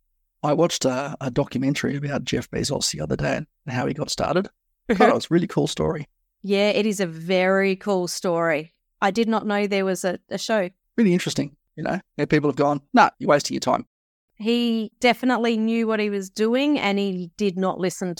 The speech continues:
Speaker 2: to the gazillions of people that told him that he was just a little bit silly. <laughs>
Speaker 1: Yeah, <laughs> which comes to the next one, which is knowing what you don't know.
Speaker 2: Yeah.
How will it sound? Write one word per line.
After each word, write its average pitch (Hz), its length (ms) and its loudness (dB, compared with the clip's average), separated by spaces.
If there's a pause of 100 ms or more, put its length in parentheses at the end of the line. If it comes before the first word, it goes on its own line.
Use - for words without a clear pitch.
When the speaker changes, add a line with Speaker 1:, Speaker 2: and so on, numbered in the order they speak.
Speaker 2:
to 175 400 -2 (260)
the 180 400 0 (100)
gazillions 233 800 4
of 175 140 -2
people 196 320 0
that - 160 -2
told 170 240 -2
him 170 260 -4
that 160 260 0
he 175 160 -2
was 165 340 -6 (420)
just - 200 -2
a - 20 2
little 226 140 4
bit 214 160 0
silly. 175 560 -2
<laughs> 277 40 4 (140)
Speaker 1:
Yeah, 143 200 0 (280)
<laughs> 131 460 2
which 156 180 -4
comes 160 220 0
to - 80 -4
the 131 180 -6
next - 220 -2
one, - 160 -2 (120)
which 143 180 -4
is 131 260 -2
knowing 180 600 2
what 127 160 -2
you 127 120 0
don't 117 220 -4
know. - 120 -6 (140)
Speaker 2:
Yeah. 156 340 2